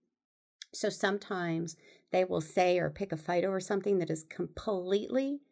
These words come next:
irrational. It feels irrational to you because it is indeed irrational. And if you try to understand where they're coming from, uh, it typically won't work because they have this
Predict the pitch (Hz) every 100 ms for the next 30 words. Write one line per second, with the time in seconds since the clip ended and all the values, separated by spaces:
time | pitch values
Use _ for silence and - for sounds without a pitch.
0 | _ _ - 220 269 196 170 - 165 160
1 | 220 - _ _ - 190 - 254 311 359
2 | 208 185 156 160 - 165 151 - 165 147
3 | 175 247 254 240 240 254 254 254 233 214
4 | 196 180 175 170 156 160 - - 156 -
5 | _ - - - _ _ 208 202 180 -
6 | 202 196 196 - 240 226 226 233 208 196
7 | 180 - 202 190 180 165 160 - 247 220
8 | 202 196 - 170 165 160 160 156 - _
9 | _ _ _ _ - 190 - - - -
10 | 240 254 254 214 185 180 180 226 302 165
11 | - - - _ _ 190 185 196 190 196
12 | 214 233 240 196 180 180